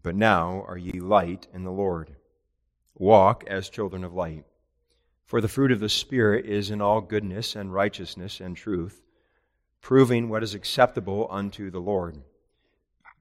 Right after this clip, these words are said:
And have no fellowship with the unfruitful works of darkness, but rather reprove them. For it is a shame even to speak of those things that are done of them in secret.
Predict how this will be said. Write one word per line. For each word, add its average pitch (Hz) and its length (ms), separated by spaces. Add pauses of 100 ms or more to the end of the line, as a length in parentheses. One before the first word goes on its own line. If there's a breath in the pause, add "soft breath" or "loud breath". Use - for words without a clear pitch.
(140)
And 101 160
have 117 200
no 127 220
fellowship 127 720
with 110 200
the 104 100
unfruitful 117 580
works 110 320
of 95 140
darkness, 92 680 (500)
but 76 80
rather 95 320
reprove 95 480
them. 80 260 (960)
For 101 220
it 110 40
is 117 120
a - 20
shame 131 480
even 127 300
to 117 120
speak - 360
of 107 100
those 117 340
things 120 360
that 104 140
are 110 120
done 117 380
of 110 260
them 107 300
in 95 160
secret. 87 440